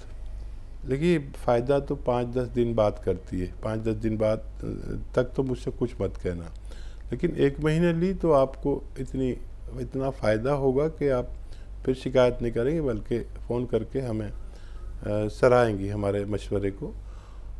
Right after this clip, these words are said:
और ये ले लीजिए, या कैप्सूल, अ,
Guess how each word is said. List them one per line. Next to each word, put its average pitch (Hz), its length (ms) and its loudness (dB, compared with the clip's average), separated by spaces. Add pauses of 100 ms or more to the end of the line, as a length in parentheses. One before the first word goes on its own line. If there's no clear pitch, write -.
(140)
और 143 500 4 (340)
ये 120 340 4
ले 160 180 6
लीजिए, 175 280 6
या 165 300 8
कैप्सूल, 160 640 2
अ, - 60 -6